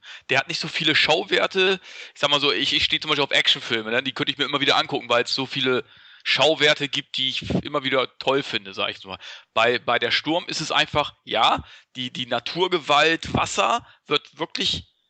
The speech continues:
bedrohlich dargestellt. Also, man, das ist ein ganz kleines, kleiner Dampfer sozusagen auf dem riesengroßen Ozean, ja.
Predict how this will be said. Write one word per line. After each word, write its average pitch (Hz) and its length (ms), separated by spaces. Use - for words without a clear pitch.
bedrohlich - 560
dargestellt. 196 760
Also, 147 240
man, 147 220
das 143 160
ist 160 120
ein 165 60
ganz 175 220
kleines, 156 380
kleiner 160 280
Dampfer 180 480
sozusagen 160 420
auf - 140
dem 156 160
riesengroßen 175 840
Ozean, 175 600
ja. 156 240